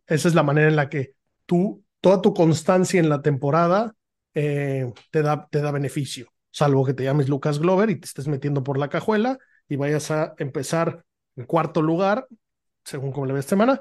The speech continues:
y le traigas una ventaja brutal, ¿no? Pero bueno, justo a la frontera, en lugar treinta está Sam Burns, en lugar treinta y uno está Sahib Tigala, eh, y bueno, por ahí nombres interesantes que en teoría ahorita están fuera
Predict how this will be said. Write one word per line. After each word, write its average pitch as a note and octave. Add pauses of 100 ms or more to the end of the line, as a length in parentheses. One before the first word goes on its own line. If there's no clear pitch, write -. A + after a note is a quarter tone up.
(280)
y -
le C#3+
traigas D#3
una D#3+
ventaja C#3+
brutal, D#3+
¿no? C#3+
Pero D#3
bueno, C#3
justo -
a -
la G#3+
frontera, G#3+ (240)
en D#3
lugar F#3+
treinta G3
está F3
Sam D#3+
Burns, G#3+
en D#3+
lugar D#3+
treinta E3+
y D3
uno E3
está E3
Sahib D3+
Tigala, E3+ (500)
eh, D3 (380)
y F3
bueno, E3
por D#3
ahí F3+
nombres G#3
interesantes E3
que E3
en D3+
teoría D#3
ahorita E3
están D3+
fuera G#3+